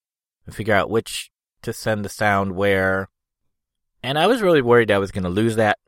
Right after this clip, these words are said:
little free microphone 'cause it's so tiny. It's just, like, one little earbud and then I'd guess maybe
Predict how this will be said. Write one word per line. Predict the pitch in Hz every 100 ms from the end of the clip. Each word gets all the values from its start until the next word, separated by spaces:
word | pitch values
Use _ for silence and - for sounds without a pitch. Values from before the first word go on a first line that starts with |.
| _ _
little | 110 107 101
free | - 110
microphone | 107 104 - - 104 101
'cause | - 107
it's | 104 -
so | 170
tiny. | 196 - 120 95 78
It's | - -
just, | 110 -
like, | 95 92
one | 95 110
little | 135 127
earbud | 117 107 104 101 101 98 - _ _ _ _ _ _
and | 90 104
then | 101 101 98 90 _ _ _ _ _ _
I'd | 98
guess | 90 92 -
maybe | 90 98 95 98 98 92 85